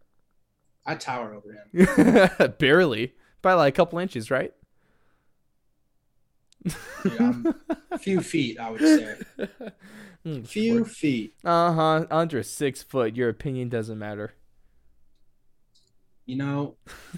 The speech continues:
Speaker 1: this country was built by men that were under six feet, so I think you should tread carefully with your words.
Speaker 2: <laughs> Oh, boy. Fair enough. Uh, but those are our thoughts there on U F C two sixty-seven. Let us know everything that you think about that card, how good it was, and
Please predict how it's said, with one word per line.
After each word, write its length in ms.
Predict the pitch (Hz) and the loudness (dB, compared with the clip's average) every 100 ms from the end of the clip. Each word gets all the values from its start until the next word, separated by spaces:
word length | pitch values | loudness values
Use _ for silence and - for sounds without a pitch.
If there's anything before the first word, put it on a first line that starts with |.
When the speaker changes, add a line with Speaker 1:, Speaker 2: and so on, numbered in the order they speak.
| - _ | -20 _
Speaker 1:
this 180 | 151 180 | -8 -8
country 320 | - 202 190 | -6 -6 -2
was 180 | 151 131 | -2 -2
built 380 | - 135 139 143 | -2 -4 -4 -6
by 260 | 120 113 110 113 | -8 -12 -12 -12
men 380 | 120 127 113 107 _ - | -10 -10 -10 -16 _ -12
that 160 | 117 | -12
were 120 | 110 120 | -10 -12
under 180 | 117 | -12
six 320 | 110 - 110 - | -12 -14 -14 -16
feet, 320 | 120 107 - | -14 -14 -14
so 420 | - 104 104 104 _ - | -16 -16 -20 -20 _ -20
I 100 | 117 | -12
think 200 | 139 120 | -10 -8
you 60 | 117 | -10
should 240 | - 107 _ _ _ | -10 -14 _ _ _
tread 300 | - 131 - | -8 -8 -8
carefully 440 | 135 120 120 110 | -10 -10 -12 -16
with 140 | 107 - | -16 -18
your 160 | 110 107 | -18 -16
words. 400 | 107 208 - 175 | -18 -20 -6 0
Speaker 2:
<laughs> 1700 | 180 339 - 202 - - - - 190 - 196 - - 180 - 202 185 - - _ | 2 2 2 0 -2 -2 -4 -4 -6 -6 -12 -10 -14 -12 -6 -4 -4 -8 -20 _
Oh, 360 | 135 147 139 120 | -2 2 4 2
boy. 360 | 110 113 104 107 - | 0 -2 -2 -4 -4
Fair 280 | 139 120 | -2 -2
enough. 500 | 104 104 107 110 - | -2 -4 -4 -4 -4
Uh, 400 | 123 117 117 110 123 - - | 0 4 6 6 0 -16 0
but 180 | 190 180 | 6 8
those 240 | 233 247 | 10 10
are 60 | 240 | 8
our 100 | 214 | 6
thoughts 400 | - 214 208 - | 6 6 6 4
there 240 | 190 202 | 0 2
on 220 | 175 175 170 | 2 0 -2
U 80 | |
F 80 | 185 | -4
C 160 | - 185 | -4 -8
two 340 | - 226 220 | -4 -4 -4
sixty-seven. 1080 | 214 - 220 - - 156 - - 196 202 196 | -6 -6 -6 -8 -10 -10 -6 -2 -2 -2 -6
Let 120 | 190 | -6
us 120 | 208 | -4
know 120 | 208 | -4
everything 380 | 196 175 196 196 | -2 -2 -4 -4
that 160 | 175 165 | -2 -2
you 280 | 170 240 269 | -4 -6 -6
think 240 | - 185 | -4 -6
about 340 | 156 151 147 156 | -2 0 0 0
that 200 | 143 139 | -2 0
card, 220 | 151 147 | -2 -2
how 140 | 143 | -2
good 240 | 139 156 156 | -4 -4 -2
it 40 | |
was, 260 | 147 156 151 | 0 -2 -2
and 140 | 123 | -12